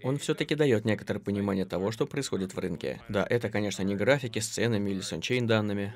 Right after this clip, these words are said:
с данными деривативов, ликвидаций и так далее, но, по крайней мере, он показывает здесь присутствующих. Он показывает новичков, покидают ли они пространство,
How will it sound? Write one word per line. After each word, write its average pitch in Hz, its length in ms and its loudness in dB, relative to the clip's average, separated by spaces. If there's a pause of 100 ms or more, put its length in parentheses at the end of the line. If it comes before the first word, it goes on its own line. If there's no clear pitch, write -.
с - 80 -14
данными 98 360 2
деривативов, 101 640 0
ликвидаций 104 720 0 (140)
и 117 80 -4
так 104 240 0
далее, 92 480 0
но, 104 160 0
по 104 100 0
крайней 135 300 0
мере, 104 160 0
он 131 160 -2
показывает 123 640 0 (180)
здесь 107 320 -2
присутствующих. - 920 -6
Он 98 140 -4
показывает 98 580 0
новичков, 104 600 -2 (440)
покидают 110 500 4
ли 110 80 0
они 104 220 2
пространство, 98 720 -4